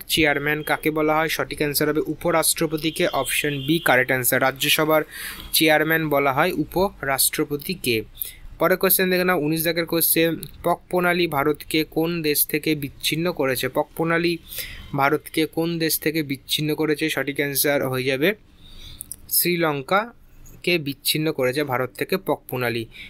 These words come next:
পরবর্তী কোশ্চেন দেখে নাও, মানব উন্নয়ন রিপোর্ট বা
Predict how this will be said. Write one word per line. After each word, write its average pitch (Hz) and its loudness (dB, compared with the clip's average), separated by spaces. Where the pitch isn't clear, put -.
পরবর্তী 175 2
কোশ্চেন 185 2
দেখে 175 2
নাও, 175 2
মানব 156 0
উন্নয়ন 160 0
রিপোর্ট 151 -2
বা 143 2